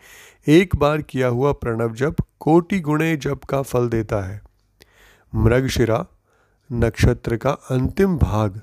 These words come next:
तथा पुनर्वसु का आदि भाग पूजा, होम और तर्पण क-, आदि के लिए सदा आर्द्रा के समान ही होता है, यह जानना चाहिए।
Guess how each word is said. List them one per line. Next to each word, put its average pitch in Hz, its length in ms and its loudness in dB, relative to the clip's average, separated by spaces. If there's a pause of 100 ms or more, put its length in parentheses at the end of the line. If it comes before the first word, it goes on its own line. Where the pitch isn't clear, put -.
(260)
तथा 113 360 -2 (580)
पुनर्वसु 165 640 4
का 185 140 -2
आदि 170 500 0
भाग 110 400 -2
पूजा, 117 380 0 (580)
होम 185 300 6 (100)
और 139 220 2
तर्पण 120 600 -2
क-, 120 180 -8
आदि 123 300 -2
के 120 180 -2
लिए 127 320 -2 (140)
सदा 143 340 2
आर्द्रा 127 540 0
के 202 180 0
समान 107 440 -2
ही 120 220 -2
होता 143 380 2
है, 107 200 -10 (440)
यह 151 200 0
जानना 123 480 0
चाहिए। 117 400 -2